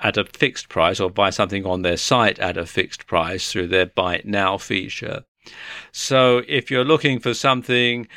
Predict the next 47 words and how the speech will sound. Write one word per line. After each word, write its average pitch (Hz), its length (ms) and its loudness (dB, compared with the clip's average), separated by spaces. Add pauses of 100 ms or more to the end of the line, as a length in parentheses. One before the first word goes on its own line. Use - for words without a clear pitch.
(240)
uh, 113 420 4
and 110 80 -2
it's 113 140 -4
not 131 160 0
just 120 260 -2 (360)
stuff - 300 0
that 113 140 -10
people 113 260 -4
want 110 220 -2
to - 80 -8
sell 110 380 4
that 104 180 -2
they've 101 260 0
already 104 280 -2
used, 110 480 2
you 101 120 2
know, 101 60 0
it 104 100 -2
can 104 160 -4
be 104 120 -2
brand 110 340 2
new 101 160 -4
stuff. 95 400 0 (260)
You 107 140 -6
can 98 100 -12
get 101 240 -2
lots 123 380 2
of 107 60 -4
different 98 320 -2
stuff 95 300 0
on 98 180 -2
eBay 98 520 2
and, 101 80 -4
again, 98 380 0
have 123 200 0
it 104 120 -2
delivered, 92 500 -6
and 92 160 -6
it 95 140 -10
saves 92 300 -2
a 87 100 2
whole 151 320 4
lot 101 160 4
of 90 80 -4
time 95 280 0
and 90 120 -10
hassle 90 380 -4